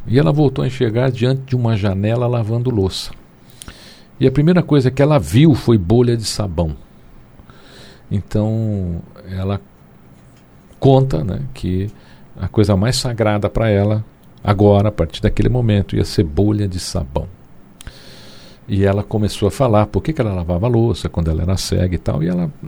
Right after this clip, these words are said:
relata essa história da, da terapia. E aí eu fui experimentar, trinta e cinco anos atrás, praticamente, e gostei. É uma coisa que eu, eu, pessoalmente, gosto muito de fazer.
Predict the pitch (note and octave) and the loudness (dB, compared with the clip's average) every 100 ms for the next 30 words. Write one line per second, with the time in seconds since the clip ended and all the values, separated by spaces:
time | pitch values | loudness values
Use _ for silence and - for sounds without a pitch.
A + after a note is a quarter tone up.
0 | A2+ A#2 D#3+ C3+ E3 C3 G#2+ G#2+ F#2+ - | -6 0 2 2 0 -2 -2 -2 -4 -2
1 | G#2 G2 F2+ F2 E2 - - - - F2 | -2 -2 -2 -2 -4 -8 -16 -20 -6 -4
2 | - F2 E2+ - D2 - - - - - | 0 -2 -2 -6 -8 -10 -20 -20 -20 -20
3 | - - B2+ E3 F3 G3 F#3+ - F#3+ F#3 | -20 -2 4 6 4 2 0 4 4 6
4 | G3+ F3+ C3 C3 G2 - G2 G#2 - F2 | 2 4 4 4 2 0 -4 -4 -2 -4
5 | - - F2+ F2 E2 E2+ D2+ - - F2 | -4 -6 -6 -2 -2 -2 -4 -6 -4 -6
6 | - - - - - B2 B2 - - - | -4 -6 -6 -8 -2 0 0 -2 -8 -12
7 | - - - - G3 G3 F#3+ F#3+ G#3 - | -20 -20 -20 -8 -2 0 0 0 0 6
8 | F#3+ E3+ D3+ C#3+ D#3 D3 D3+ D3 B2+ C3+ | 8 8 4 2 2 0 0 0 6 6
9 | D#3 C3+ B2 G#2+ G#2 B2+ C3 B2 B2 C3 | 6 2 2 2 2 2 0 0 0 0
10 | A2 A2 - - F2 D2+ | 2 2 0 0 -2 -4